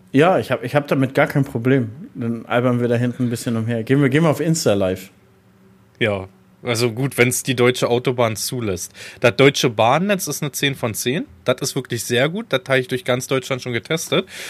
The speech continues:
Speaker 2: Aber Autobahn ist ein Krampf. Wir hatten noch mal einen Livestream gemacht bei meinem Kumpel Basti, wo wir auch Richtung euch, Anklam, gefahren sind. Also,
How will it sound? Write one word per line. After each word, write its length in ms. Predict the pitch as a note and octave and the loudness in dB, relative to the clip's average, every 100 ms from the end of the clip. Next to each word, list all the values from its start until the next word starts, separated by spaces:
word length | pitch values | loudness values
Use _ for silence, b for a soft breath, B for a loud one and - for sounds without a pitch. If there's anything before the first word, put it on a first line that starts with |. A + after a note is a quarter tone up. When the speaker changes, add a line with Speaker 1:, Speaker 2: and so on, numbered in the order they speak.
| B | B
Speaker 2:
Aber 220 | A#2+ A2 G#2 | -4 -2 0
Autobahn 480 | A2 B2 D#3 C3 B2 | 0 0 2 2 2
ist 140 | - | -4
ein 60 | G2+ | -8
Krampf. 460 | - G#2+ A#2 G#2+ | -4 -2 -2 -4
Wir 60 | A2+ | -4
hatten 160 | A2+ C3+ | -2 -2
noch 120 | B2 | -2
mal 120 | A#2 | -2
einen 80 | G#2+ | 0
Livestream 520 | G2+ B2+ - - D3 | 0 0 -2 -6 -4
gemacht 340 | C3 B2 B2 | -2 -2 -4
bei 80 | B2 | -4
meinem 160 | A2+ G#2+ | -4 -6
Kumpel 280 | - A2 G#2 | -8 -6 -4
Basti, 560 | G2+ G#2 - E3+ D#3 B2+ | -4 -6 -8 -6 -4 -4
wo 160 | A2+ | -2
wir 360 | A2+ A2 G#2 - | 0 2 0 2
auch 260 | B2+ B2+ | 0 0
Richtung 280 | C3+ - A#2+ | -2 -2 -2
euch, 280 | G#2 D3+ D3 | 0 0 0
Anklam, 400 | A#2+ C3+ D#3+ D3 | -4 -2 -2 -2
gefahren 400 | C#3+ - C3+ D3 | -4 -2 -2 -2
sind. 220 | D3+ F3 B B B B B | -2 -4 B B B B B
Also, 220 | - - | -12 -12